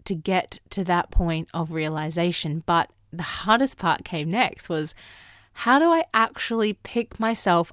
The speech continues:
up off the floor and get back to doing this thing that I love, which is playing music? And how am I gonna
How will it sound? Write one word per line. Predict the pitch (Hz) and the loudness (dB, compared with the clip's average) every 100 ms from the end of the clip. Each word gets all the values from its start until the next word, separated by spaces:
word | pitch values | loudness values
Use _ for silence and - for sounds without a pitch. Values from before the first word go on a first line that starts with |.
| - | -2
up | 185 156 - - _ | 2 2 0 -12 _
off | 196 214 - | 2 2 0
the | - | -6
floor | 247 - 175 147 - | -4 0 2 2 -2
and | 165 165 | -4 -2
get | 185 - 208 | -2 -2 0
back | 180 170 - | 0 0 -2
to | 170 | -4
doing | 160 170 190 185 | 0 0 0 0
this | 175 - | -2 -2
thing | - 160 160 | -2 0 -2
that | - - | -6 -4
I | 160 | -2
love, | 165 165 196 190 180 175 | -2 -2 2 2 2 -6
which | - - - | -10 -8 -6
is | 180 180 180 - - _ _ _ | -2 -2 -2 -8 -12 _ _ _
playing | - 175 190 180 | -4 0 2 2
music? | 240 - - - - _ - - - - - - - _ - | 0 -2 -6 -10 -20 _ -20 -20 -20 -20 -20 -20 -20 _ 0
And | 240 | 2
how | 208 240 285 | 2 2 4
am | 320 | 4
I | 330 | 4
gonna | 330 339 | 4 4